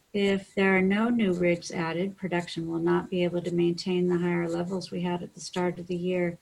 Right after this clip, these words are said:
mainly because of that high legacy decline. But as oil prices rise and stabilize, as we expect them to do,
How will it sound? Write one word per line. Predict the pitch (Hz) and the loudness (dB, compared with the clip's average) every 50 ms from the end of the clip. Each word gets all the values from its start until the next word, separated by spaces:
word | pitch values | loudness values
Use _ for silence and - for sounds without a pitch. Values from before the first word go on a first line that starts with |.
| _ _ _ _ - _ _ - | _ _ _ _ -20 _ _ 0
mainly | 202 208 226 233 233 214 | 2 2 4 4 2 0
because | 214 185 165 - 190 180 175 180 | -2 -4 -4 -2 0 0 0 0
of | 180 | -2
that | 170 180 180 175 180 | 0 0 0 0 0
high | 175 170 170 170 | 0 -2 0 0
legacy | 165 170 170 170 175 175 - - 170 160 | 0 0 0 -2 -2 -6 -8 -6 -8 -8
decline. | 160 180 - - 175 165 160 156 160 165 165 156 - _ _ _ _ _ _ _ _ _ _ _ _ _ _ - | -8 -10 -10 -6 -4 -2 -2 0 -2 -4 -6 -10 -18 _ _ _ _ _ _ _ _ _ _ _ _ _ _ -2
But | 196 196 190 | 0 2 2
as | 202 202 196 196 - - 233 | 2 2 0 -2 -6 -4 -2
oil | 220 226 240 247 | 0 2 2 0
prices | 247 - 240 220 220 220 - 220 214 202 - - | -2 0 0 0 2 2 0 -2 -2 -2 -4 -2
rise | 180 175 175 175 175 175 180 190 190 185 | 0 2 2 2 4 4 2 2 2 2
and | 180 170 170 | 2 0 0
stabilize, | - - - 175 175 175 170 170 170 170 175 185 185 - 190 | -2 0 0 0 2 2 0 -2 0 0 0 -2 -2 -4 -8
as | 175 - - | -10 -6 -6
we | 175 | -6
expect | 170 - - - 180 180 - - | -6 -6 -6 -4 -4 -4 -4 -2
them | 180 175 | -2 -2
to | 175 175 | -2 -4
do, | 175 - 170 160 160 170 180 | -6 -6 -4 -4 -2 -4 -6